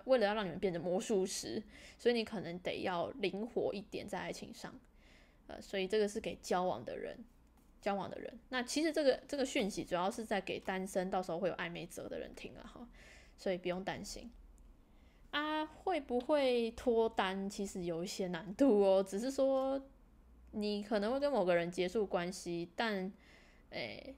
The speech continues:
结束暧昧关系，暧昧循环，但后面可能也还有其他暧昧者进来，因为你们这一组牌啊，就是一个没有极限的牌，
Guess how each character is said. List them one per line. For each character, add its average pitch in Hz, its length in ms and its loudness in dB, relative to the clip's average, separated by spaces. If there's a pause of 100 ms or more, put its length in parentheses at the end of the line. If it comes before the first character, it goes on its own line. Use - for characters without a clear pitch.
(120)
结 202 140 6
束 262 140 2
暧 240 180 0
昧 208 160 -2
关 160 240 -6
系， - 200 -10
暧 208 120 -2
昧 185 100 0
循 190 240 -10
环， - 300 -12
但 226 260 0
后 226 140 2
面 214 160 2
可 196 120 -6
能 165 120 -6
也 165 100 -2
还 180 140 -2
有 180 100 2
其 180 140 -6
他 185 100 -8
暧 170 140 -4
昧 160 160 -6
者 - 180 -10
进 - 280 -14
来， - 80 -16 (600)
因 233 120 2
为 262 80 6
你 226 80 -4
们 170 200 -2 (120)
这 220 100 2
一 220 100 4
组 196 160 -2
牌 - 300 -8
啊， 170 240 -10 (840)
就 233 120 6
是 240 140 0
一 233 100 0
个 208 440 4 (160)
没 208 140 6
有 262 140 8
极 185 320 -2
限 190 300 4
的 - 140 0
牌， - 300 -8